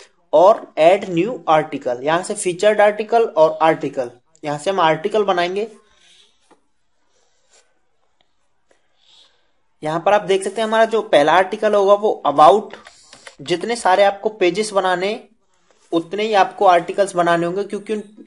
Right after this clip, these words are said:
यहाँ पर आप देख सकते हैं होम पर हम क्लिक करें तो होम के अंदर कुछ आना भी तो चाहिए, तो वो आर्टिकल से ही तो आएगा। जब तक आप आर्टिकल मतलब एक पेज होता है, पेज डिजाइन नहीं करेंगे, about का पेज डिजाइन नहीं करेंगे तो उसे यहाँ पर लाएंगे कैसे।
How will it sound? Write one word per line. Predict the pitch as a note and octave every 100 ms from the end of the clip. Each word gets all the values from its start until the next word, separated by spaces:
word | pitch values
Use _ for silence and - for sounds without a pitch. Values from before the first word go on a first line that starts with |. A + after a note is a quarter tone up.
| - - _ -
यहाँ | D#3 E3+ G#3
पर |
आप | G#3 G#3
देख | E3+ F#3+
सकते | - G3 A3+
हैं | G#3+
होम | - F3 F#3
पर | A3+
हम | A3
क्लिक | G#3+ A3 A3
करें | A3 A3
तो | A3
होम | G#3 F#3 F3+
के | F#3+
अंदर | A3 A#3
कुछ | A#3 A#3+ -
आना | E3+ F3+ G3+
भी | A3+
तो | A3
चाहिए, | F#3+ E3 G3+
तो | D#3+ -
वो | G#3
आर्टिकल | - E3 D#3+ G#3+ A3+ A3+
से | A#3
ही |
तो | A3+
आएगा। | E3+ D#3 F#3+
जब | G3
तक | G#3+ G#3
आप | G#3 - -
आर्टिकल | D3+ E3+ G#3+ A3
मतलब | A3 A3 A3
एक | A3 A3 -
पेज | F#3 F#3+
होता | F#3+ F#3+
है, | G#3
पेज | G#3+ G#3 F#3
डिजाइन | F3+ G3+ G3+
नहीं | G3+
करेंगे, | E3+ E3 G3 G#3 - - - C#3+
about | D#3+ F#3+ G3
का | A3
पेज | G#3 G#3 E3+
डिजाइन | F3 G3
नहीं | G3+ F#3+
करेंगे | G3 G3+
तो | G#3 G#3+
उसे | G#3+
यहाँ | G#3 E3 E3
पर | G3
लाएंगे | F#3+ E3 F3+ F#3+
कैसे। | E3 C3 -